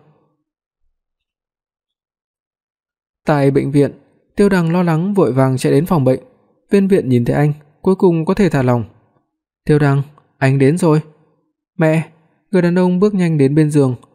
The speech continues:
mẹ Tiêu đang được truyền dịch. "Sao lại có thể như vậy?" Viên viện kéo anh đến bên cạnh. "Hôm nay em đến công ty, không ngờ chú và dì cũng đến, hai người gọi điện thoại cho anh không được, đến phòng trọ cũng không tìm được anh. Em thấy không thể giấu giếm,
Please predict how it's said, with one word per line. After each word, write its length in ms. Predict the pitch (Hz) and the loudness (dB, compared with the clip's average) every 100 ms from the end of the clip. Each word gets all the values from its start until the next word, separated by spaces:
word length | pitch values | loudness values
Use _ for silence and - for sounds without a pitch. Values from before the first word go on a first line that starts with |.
| _ | _
mẹ 180 | - 156 | -4 -2
Tiêu 260 | 156 185 175 | 0 0 2
đang 160 | 170 | 2
được 160 | 160 135 | 0 0
truyền 180 | 139 127 | -2 0
dịch. 160 | 131 - _ _ _ _ _ - | -2 -2 _ _ _ _ _ -14
"Sao 340 | - 147 147 | -4 0 2
lại 100 | 143 | 2
có 120 | 185 | 0
thể 140 | 196 151 | 0 2
như 120 | 185 | 0
vậy?" 220 | 180 156 - _ _ _ _ _ | 0 -2 -6 _ _ _ _ _
Viên 160 | 202 190 | -2 2
viện 240 | 185 - - | -2 -2 -4
kéo 160 | 131 | -2
anh 180 | 139 139 | 0 0
đến 120 | 131 | 0
bên 160 | 147 147 | 0 0
cạnh. 160 | 147 143 - _ _ _ _ _ | -2 -4 -12 _ _ _ _ _
"Hôm 260 | _ 151 143 | _ -2 0
nay 220 | 143 139 | 0 0
em 120 | 139 | 2
đến 140 | 135 139 | 0 0
công 200 | 160 156 | -2 0
ty, 220 | 160 160 - _ _ _ | 0 0 -4 _ _ _
không 240 | 208 196 | -2 0
ngờ 220 | 180 175 | 2 0
chú 160 | 160 180 | 2 0
và 140 | 202 | 0
dì 140 | 147 123 | 0 -2
cũng 180 | 143 | 0
đến, 280 | 139 127 208 - _ _ | 0 0 0 -8 _ _
hai 180 | - 196 | -4 0
người 160 | 185 | 2
gọi 140 | 151 139 | 2 2
điện 160 | 131 | 0
thoại 280 | 147 139 123 | -2 -2 -2
cho 120 | 143 | -2
anh 60 | 156 | -2
không 180 | 156 147 | -2 0
được, 280 | 139 127 _ _ _ _ | 0 -2 _ _ _ _
đến 180 | 131 156 | -4 -2
phòng 200 | 165 127 | -4 -2
trọ 240 | 135 127 - | -2 -4 -4
cũng 200 | 139 175 | -4 -2
không 220 | 175 151 | 0 0
tìm 140 | 147 127 | 2 0
được 120 | 127 | 0
anh. 180 | 143 156 - _ _ _ | -2 -4 -10 _ _ _
Em 180 | - 190 | -4 -2
thấy 260 | 175 165 180 | 0 2 2
không 200 | 185 165 | 0 0
thể 120 | 143 | 0
giấu 200 | 131 135 | 0 0
giếm, 260 | 143 143 | 2 0